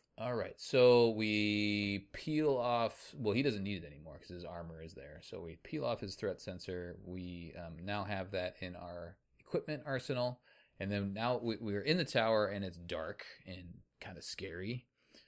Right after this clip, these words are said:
Uh, a door opens, and a berserker comes out <laughs> and comes at you right away.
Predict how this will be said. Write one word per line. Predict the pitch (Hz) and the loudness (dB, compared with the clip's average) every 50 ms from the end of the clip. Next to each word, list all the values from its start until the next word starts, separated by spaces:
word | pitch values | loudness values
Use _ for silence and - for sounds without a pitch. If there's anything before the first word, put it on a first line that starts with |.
| _ _ _ _ _ - | _ _ _ _ _ -8
Uh, | 95 92 90 92 90 | -8 -6 -6 -6 -6
a | 104 104 | -6 -4
door | 98 113 104 101 101 104 104 | 0 2 4 6 6 6 6
opens, | 113 110 104 - 117 117 123 135 135 131 131 - - | 6 4 4 4 2 0 2 0 -2 -4 -6 -8 -8
and | 101 95 95 95 87 82 | -6 -4 -4 -4 -4 -6
a | 80 | -6
berserker | 92 101 95 92 98 92 - 117 - | -4 -2 -2 0 -2 -2 -2 -4 -4
comes | - 110 101 - | -2 -4 -2 -2
out | 107 104 113 123 127 - | -2 0 0 4 12 12
<laughs> | - | 12
and | - - 98 | 12 12 10
comes | - 123 110 92 113 | 6 2 0 0 -2
at | 101 95 | -4 -4
you | 101 107 | -4 -2
right | 98 95 95 | -2 0 0
away. | 95 90 90 90 98 117 143 143 | 0 0 0 2 2 2 0 0